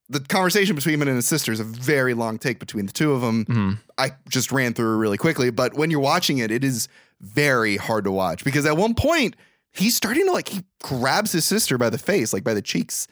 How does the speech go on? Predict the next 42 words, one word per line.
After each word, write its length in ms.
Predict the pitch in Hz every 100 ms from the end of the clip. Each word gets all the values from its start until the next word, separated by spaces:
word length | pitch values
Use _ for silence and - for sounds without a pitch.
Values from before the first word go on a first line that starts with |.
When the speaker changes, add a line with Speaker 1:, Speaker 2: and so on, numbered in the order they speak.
| _ _ -
Speaker 1:
like, 120 | 107
holds 240 | - 151
her 80 | 117
tightly. 400 | - 175 135 110
Speaker 2:
Ugh. 80 | 110 - _ _ _ _ _ _ _ _ - -
Speaker 1:
I 100 | 202
know. 300 | 277 466 214
And 120 | 185 180
it's, 120 | 180
it's 200 | 196 202
a 60 | 202
very, 460 | 143 196 208 202 - -
that's 280 | 160 208 262
why 320 | 269 262 240
when 600 | 165 143 143 165 202 202 208 -
I 140 | 160
had 160 | 165 156
learned 260 | 143 220 160
the 100 | 139
original 280 | 147 143
plot 200 | 135 151 143
of 40 |
this 160 | 127 147
movie 420 | 208 151 107 101
of, 180 | 120 120
like, 300 | 120 117 - 135
it's 160 | 131
the 80 | 120
guy 260 | 95 135 151
who 100 | 156
has 100 | 151
a 40 |
sex 280 | 139 143 131
addiction 520 | 123 117 - 120 117 - - -
and 60 | 101
his 100 | -
sister 280 | 127 - 117
comes 200 | 117 113
to 80 | 110
visit, 280 | 101 98 -
I'm 180 | 104 104
like, 260 | 104 98